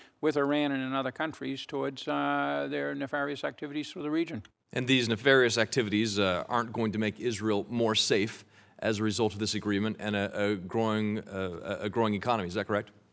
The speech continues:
Speaker 1: And they're not gonna make anybody, including the Iranians, safe in the end, Senator.
Speaker 2: Uh, thank you, uh, thank you, Ambassador. Uh,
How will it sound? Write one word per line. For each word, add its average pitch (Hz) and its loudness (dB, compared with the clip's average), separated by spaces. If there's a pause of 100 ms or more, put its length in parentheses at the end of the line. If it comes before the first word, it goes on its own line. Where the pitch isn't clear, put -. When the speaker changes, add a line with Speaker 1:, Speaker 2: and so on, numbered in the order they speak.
Speaker 1:
And 147 -2
they're 175 8
not 180 12
gonna 151 12
make 143 8
anybody, 143 8
including 131 4
the 127 2
Iranians, 127 2
safe 127 -2
in 123 -2
the 123 -2
end, 120 -2
Senator. 117 -6 (720)
Speaker 2:
Uh, 90 -10 (180)
thank 110 0
you, 101 0
uh, 95 -4 (280)
thank 117 -4
you, 110 0
Ambassador. 104 2 (440)
Uh, 110 -2